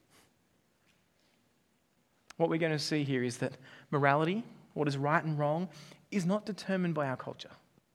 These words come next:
It's not determined by our nation's laws. Right and wrong is determined by the God who made us and sustains us. As we go through the book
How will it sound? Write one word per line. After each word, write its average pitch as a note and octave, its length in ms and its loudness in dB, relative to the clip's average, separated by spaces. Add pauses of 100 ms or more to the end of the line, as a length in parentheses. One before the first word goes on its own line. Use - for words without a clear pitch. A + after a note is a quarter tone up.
(500)
It's E3 380 -4
not G#3+ 120 4
determined F#3 560 2
by D#3 280 6 (480)
our D#3+ 120 8
nation's E3 480 4
laws. E3 340 6 (140)
Right G3+ 360 8
and D#3 200 2
wrong F#3+ 260 6
is F3 140 0
determined F#3+ 460 0
by E3+ 100 2
the D#3 100 0
God D#3+ 440 -2
who D#3+ 80 -2
made D#3+ 320 2
us G3+ 260 -2 (220)
and D#3+ 120 0
sustains A#2 460 -6
us. - 320 -18 (1300)
As E3 100 4
we F3 80 6
go F#3+ 220 10
through G3 320 4
the D#3 100 4
book E3+ 300 2